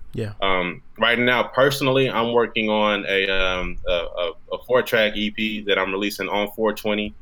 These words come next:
Speaker 1: Okay.
Speaker 2: called Celestial Shit. Um,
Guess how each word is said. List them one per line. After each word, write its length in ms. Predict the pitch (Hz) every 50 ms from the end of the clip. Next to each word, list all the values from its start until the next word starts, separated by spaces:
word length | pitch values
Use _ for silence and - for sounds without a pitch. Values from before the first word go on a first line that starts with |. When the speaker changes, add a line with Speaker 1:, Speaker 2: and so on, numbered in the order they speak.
| - - -
Speaker 1:
Okay. 120 | - - -
Speaker 2:
called 280 | - 117 107 101 101
Celestial 600 | - - 107 104 110 110 107 - - 110 104 104 98
Shit. 340 | - - - 110 113 104 - - - - - - - - - - - - - - - - - -
Um, 560 | 101 104 101 101 101 98 98 98 95 92 -